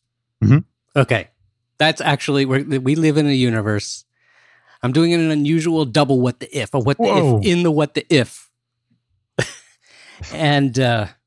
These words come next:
Speaker 2: woo! Yes.
Speaker 1: An enigma wrapped in a mystery.
Speaker 2: Right. Yes. If you snap your fingers now, you will see a million versions of yourself snapping those fingers
Speaker 1: <laughs>
Speaker 2: forward. Don't bother touching the glass. You're just gonna see yourself again.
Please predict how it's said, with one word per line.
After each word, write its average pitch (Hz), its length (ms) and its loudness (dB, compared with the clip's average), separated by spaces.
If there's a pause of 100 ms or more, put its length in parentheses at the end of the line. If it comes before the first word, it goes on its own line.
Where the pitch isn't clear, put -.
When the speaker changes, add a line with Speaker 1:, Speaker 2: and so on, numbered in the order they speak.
(120)
Speaker 2:
woo! 370 540 2 (280)
Yes. 123 320 0
Speaker 1:
An 104 80 -4
enigma 117 400 0
wrapped 107 340 -2
in 117 100 -2
a 104 40 -2
mystery. 98 520 -6 (180)
Speaker 2:
Right. 113 500 0 (640)
Yes. - 460 -4
If - 180 -4
you 123 80 0
snap 131 360 -2
your 120 100 0
fingers 120 340 -2
now, 107 200 -2
you 104 180 -2
will 113 120 -2
see 117 220 -4
a 110 60 0
million 110 400 0
versions 110 380 0
of 95 140 -4
yourself 98 380 -4
snapping 104 360 -4
those 98 240 -10
fingers 101 420 -8 (340)
Speaker 1:
<laughs> - 340 -18
Speaker 2:
forward. 98 560 -4 (1300)
Don't 127 160 0
bother 120 240 0
touching 117 340 -2
the 110 80 0
glass. 101 260 -2
You're 113 120 0
just 98 200 -4
gonna 98 140 -2
see 101 140 -6
yourself - 440 -8
again. - 240 -18